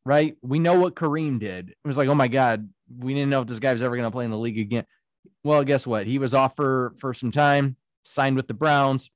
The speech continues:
really cheap deal. Kareem Hunt is still very, very good. Um,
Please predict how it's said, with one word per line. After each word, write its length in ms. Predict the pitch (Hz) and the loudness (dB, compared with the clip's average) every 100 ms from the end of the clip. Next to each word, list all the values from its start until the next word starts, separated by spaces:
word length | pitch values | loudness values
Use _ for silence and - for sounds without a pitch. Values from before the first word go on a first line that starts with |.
| 117 | -4
really 260 | 131 127 | 0 0
cheap 340 | 113 135 113 - | -2 -4 -6 -4
deal. 460 | 135 127 123 123 - _ _ _ _ - | 0 2 2 0 -6 _ _ _ _ -4
Kareem 260 | 147 139 | -2 0
Hunt 180 | 135 120 | 0 0
is 100 | 104 | -2
still 260 | - 131 110 | -4 -4 -6
very, 400 | 95 135 120 110 | -2 0 2 0
very 340 | 113 110 104 | -2 -2 -2
good. 300 | 104 95 87 - _ - | -6 -8 -8 -14 _ -4
Um, 400 | 110 104 104 | -2 0 -2